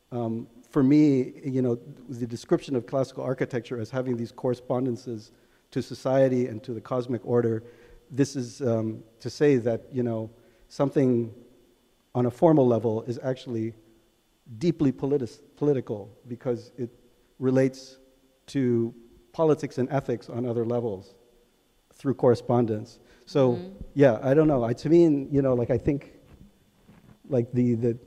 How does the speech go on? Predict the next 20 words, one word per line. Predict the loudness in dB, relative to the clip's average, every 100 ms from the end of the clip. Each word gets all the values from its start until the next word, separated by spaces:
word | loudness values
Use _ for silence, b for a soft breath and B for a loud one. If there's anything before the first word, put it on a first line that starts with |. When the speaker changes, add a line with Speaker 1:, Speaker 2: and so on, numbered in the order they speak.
| -20 _ _ _
Speaker 1:
oftentimes | 0 2 2 -2 -2 -4 -6 -12 -18 -10
these | -10 -10 -20 _ b b _
politics | -2 0 -2 -6 -10
and | -16
aesthetics | -14 -8 -6 -6 -8
are | -10
thought | -10 -12 -12
of | -14
as, | -14 -18 -14
like, | -14 -10
diametrically | -6 -6 -6 -8 -12 -10 -12
opposed | -12 -16 -16 -14
things, | -12 -10 -12 -16 _ b b b b -6
um, | -2 -2
or | 0 -2
two | -2 -6 -6
very | -2 -2 -2 -6
kind | -8 -8 -8
of | -10 -18
separated | -8 -6 -2 -4 -4 -12